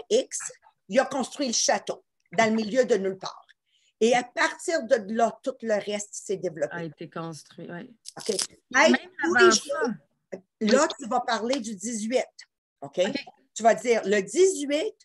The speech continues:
Speaker 1: on va vous outi-, outiller pour être sur votre X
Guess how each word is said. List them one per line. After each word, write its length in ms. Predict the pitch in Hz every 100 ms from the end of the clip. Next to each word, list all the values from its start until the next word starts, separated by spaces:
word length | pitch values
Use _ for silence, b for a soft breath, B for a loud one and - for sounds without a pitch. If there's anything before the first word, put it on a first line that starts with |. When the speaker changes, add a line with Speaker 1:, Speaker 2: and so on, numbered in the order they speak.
| _ _ _
Speaker 1:
on 120 | 233
va 100 | 226 240
vous 200 | 208 233 196
outi-, 680 | 285 494 508 - - 311 - - _ -
outiller 920 | 370 523 523 - 349 302 311 247 180 _
pour 220 | 254 254 - _ 277 339
être 140 | 381 -
sur 240 | - 269 190
votre 260 | 247 - _
X 520 | 320 415 - - -